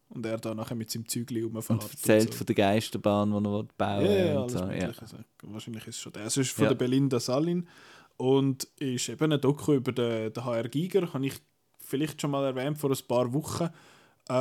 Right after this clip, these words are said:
Speaker 1: weil ich bin, ähm, eben im H R Giger Museum gsi vor einer Zeitli und bin dann inspiriert worden, den Film zu schauen. Und es ist halt einfach ein Doku über, über ihn und wie er so gsi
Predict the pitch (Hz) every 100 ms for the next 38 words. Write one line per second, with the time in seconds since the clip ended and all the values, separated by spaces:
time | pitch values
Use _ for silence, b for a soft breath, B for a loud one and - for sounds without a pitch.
0 | 127 123 131 131 131 131 120 110 110 110
1 | - 107 107 110 113 113 156 185 175 160
2 | 156 151 147 147 135 139 127 127 127 117
3 | - - 120 113 110 104 - 117 117 120
4 | 135 - - 127 120 139 139 123 123 123
5 | 113 117 127 139 185 - - 147 165 180
6 | - b b b _ 156 139 139 135 -
7 | 131 123 120 110 123 127 139 - 143 123
8 | 131 139 127 120 - 147 139 139 180 185
9 | 170 131 127 123 139 143 131 - - 135
10 | 139